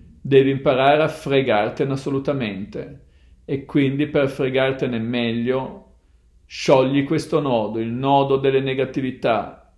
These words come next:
il nodo delle maldicenze. Mettici tutto l'impegno. Ecco, il nodo si è sciolto, la mongolfiera ha un altro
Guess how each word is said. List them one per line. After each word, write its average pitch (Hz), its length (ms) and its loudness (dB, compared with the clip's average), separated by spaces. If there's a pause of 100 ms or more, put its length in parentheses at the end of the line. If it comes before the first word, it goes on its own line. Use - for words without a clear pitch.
(240)
il 131 180 -4
nodo 139 440 2
delle 139 220 2
maldicenze. 135 1160 -4 (1700)
Mettici 156 440 0
tutto - 200 -4
l'impegno. 147 800 2
Ecco, 175 300 2
il 151 40 2
nodo 160 200 0
si 156 120 -4
è 156 40 0
sciolto, 101 580 0
la 107 100 -2
mongolfiera 135 1120 2 (840)
ha 127 100 -2
un 135 140 0
altro 165 560 0